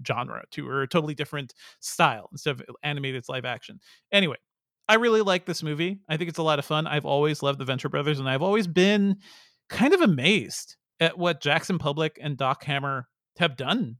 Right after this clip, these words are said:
with this thing, because, um, it's basically been them. These two guys, uh, writing,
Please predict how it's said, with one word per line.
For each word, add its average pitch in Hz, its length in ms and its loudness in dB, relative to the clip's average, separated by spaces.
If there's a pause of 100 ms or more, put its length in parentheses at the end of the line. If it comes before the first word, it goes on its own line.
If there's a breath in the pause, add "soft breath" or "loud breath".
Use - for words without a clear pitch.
(120)
with 151 140 -4
this 147 140 -6
thing, 127 280 -6
because, 156 500 -2
um, 143 440 0 (680 loud breath)
it's 185 200 6
basically 208 560 2
been 214 180 4
them. 196 380 2 (400)
These 170 240 -4
two 196 240 -4
guys, 170 560 4
uh, 143 540 2
writing, 185 580 0